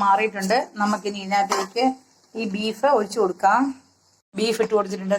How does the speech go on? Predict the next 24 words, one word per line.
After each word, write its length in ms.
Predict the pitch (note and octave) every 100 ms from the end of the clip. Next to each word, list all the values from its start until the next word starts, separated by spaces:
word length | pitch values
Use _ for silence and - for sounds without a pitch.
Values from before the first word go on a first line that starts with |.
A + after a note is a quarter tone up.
| G3+
നമുക്ക് 200 | G3+ G3
ഇതിനെ 160 | F#3+ G3
ഇളക്കിയെടുക്കാം, 640 | G3 G3 G#3 F3+ - G#3+ B3 C4 - _ _ _ _ _ _ _ _ _ - _ _ _ - A#3
ഇളക്കി 300 | G#3+ G#3+ A3 G#3+
കൊടുക്കാം. 360 | G3+ G#3 A3 C4 - G#3+
ഈ 40 | G#3
സമയത്ത് 320 | G#3+ G3+ G3 G3+
ഉപ്പൊക്കെ 300 | - G#3+ F#3+
ഉണ്ടോ 140 | F#3+ G3
എന്ന് 100 | F#3+
നോക്കണം. 360 | F#3+ F#3+ G3 B3+ C#4+ _ _ _ _ _ _ _ _ _ _ _ _ -
നമുക്ക് 240 | G#3+ A3 A#3
കുറച്ച്, 340 | A3 G3 - A#3 - _ _ _ - A3+
ആ, 20 | G#3 G#3 G#3 G#3 A3
പെരുംജീരകം 680 | G#3+ A3 G#3+ A3+ A3 A3 G#3+
പച്ചയ്ക്ക് 420 | G#3 G3+ C4 C4 A#3+
പൊടിച്ചത് 460 | G#3+ G3+ G#3+ G#3+ D#3 _ _ _ _ _ _ _ _ - A#3
നമ്മൾ 180 | G#3 G#3 G#3 A3
പൊടിച്ച് 260 | G#3+ G#3+ A3+
വെച്ചിട്ടുണ്ട്, 420 | - G3 F#3 G#3+ - G#3+
അതും 160 | G#3 G3+
കൂടെ 120 | G#3+ G3+
നമുക്ക് 180 | G3+ G3
ഇതിനെ, 180 | G3